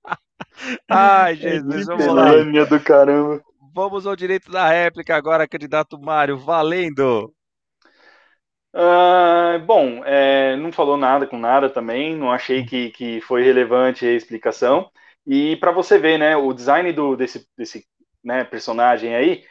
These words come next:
Speaker 3: ele teve que ser reinventado ao longo dos anos, né? E depois ainda com certo saudosismo, eles tiveram que trazer as duas versões do personagem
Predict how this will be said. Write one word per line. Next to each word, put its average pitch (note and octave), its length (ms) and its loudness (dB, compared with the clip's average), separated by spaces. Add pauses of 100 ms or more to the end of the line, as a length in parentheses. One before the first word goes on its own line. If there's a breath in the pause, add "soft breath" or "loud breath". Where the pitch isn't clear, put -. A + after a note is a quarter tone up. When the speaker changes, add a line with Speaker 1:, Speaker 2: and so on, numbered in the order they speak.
(240 soft breath)
Speaker 3:
ele D3 180 2
teve E3+ 200 2
que - 80 -10
ser F#3 140 2
reinventado G3+ 720 0
ao G3 60 2
longo E3 200 0
dos C3 220 -4
anos, A#2 360 -2
né? C#3 320 -4
E A#2+ 180 -8
depois C#3+ 440 0
ainda D3 200 -2
com C#3+ 120 -10
certo C3+ 260 -2
saudosismo, C3+ 600 -2
eles E3 140 -2
tiveram E3 280 0
que D#3+ 100 -10
trazer D3 280 2
as D3 80 2
duas D3 260 2
versões C3 420 -2
do - 80 -14
personagem C#3 680 -2